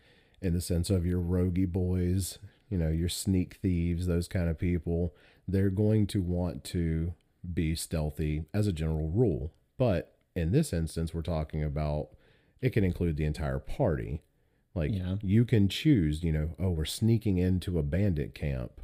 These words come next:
Speaker 1: or "We're gonna, you know, we're gonna try and sneak up on these guards and take them out
Speaker 2: Yeah.
Speaker 1: silently."
Speaker 2: Well, this also works on the other side as well.
Speaker 1: It does. You can be surprised by enemies just as easily as you can surprise them. So,
Speaker 2: Yeah.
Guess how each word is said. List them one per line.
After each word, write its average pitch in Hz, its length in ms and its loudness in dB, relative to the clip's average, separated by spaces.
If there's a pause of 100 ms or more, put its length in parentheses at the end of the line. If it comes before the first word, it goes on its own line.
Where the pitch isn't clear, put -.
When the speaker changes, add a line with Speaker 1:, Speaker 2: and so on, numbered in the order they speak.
(140)
Speaker 1:
or 73 320 0
"We're 80 200 -2
gonna, 82 260 0
you 78 120 2
know, 73 80 0
we're 76 160 0
gonna 73 140 0
try 85 160 -4
and 73 100 -2
sneak 98 480 0
up 85 240 -2
on 78 260 0
these 76 240 0
guards 78 560 0
and 71 160 0
take - 220 -4
them 73 160 -2
out 69 140 -2
Speaker 2:
Yeah. - 60 -14
Speaker 1:
silently." 73 720 -2 (200)
Speaker 2:
Well, 113 160 0
this 107 220 0
also 120 300 0
works 92 300 -2
on 82 120 -2
the 76 100 -4
other 110 220 -2
side - 340 -10
as - 140 -12
well. 82 240 -2
Speaker 1:
It 76 240 0
does. 73 520 0
You 80 220 0
can 85 200 0
be 76 140 0
surprised 73 760 -2
by 76 160 0
enemies 71 500 -2
just 76 300 -4
as 76 120 -2
easily 73 360 -2
as 69 80 -2
you 71 100 -2
can 71 140 -6
surprise 73 460 -4
them. 78 380 0
So, 113 300 2
Speaker 2:
Yeah. 73 60 0